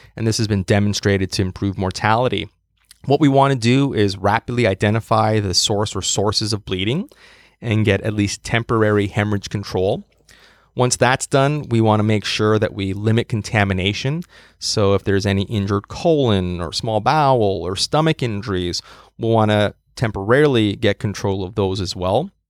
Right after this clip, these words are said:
And once that's done and we let our anesthesia colleagues catch up with regards to the resuscitation in a one-to-one-to-one fashion, meaning for every unit of R B Cs,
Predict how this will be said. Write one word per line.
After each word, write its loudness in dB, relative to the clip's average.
And -4
once -4
that's -2
done 2
and -2
we 0
let 0
our 0
anesthesia 0
colleagues 0
catch -4
up 0
with -4
regards 2
to -2
the -4
resuscitation 0
in -2
a -2
one-to-one-to-one 0
fashion, -2
meaning 2
for -2
every 2
unit 2
of -4
R -2
B -6
Cs, 0